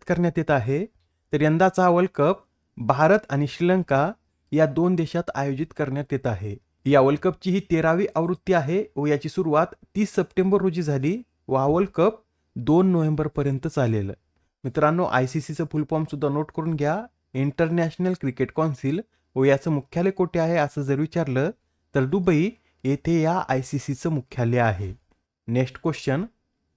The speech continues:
खालीलपैकी कोणता जिल्हा हा भारतातील पहिला बालविवाहमुक्त जिल्हा ठरला आहे?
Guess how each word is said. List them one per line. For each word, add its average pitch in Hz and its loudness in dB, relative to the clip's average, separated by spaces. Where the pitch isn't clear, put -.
खालीलपैकी 240 4
कोणता 196 4
जिल्हा 170 4
हा 151 6
भारतातील 175 2
पहिला 190 6
बालविवाहमुक्त 175 2
जिल्हा 160 2
ठरला 135 0
आहे? 104 -2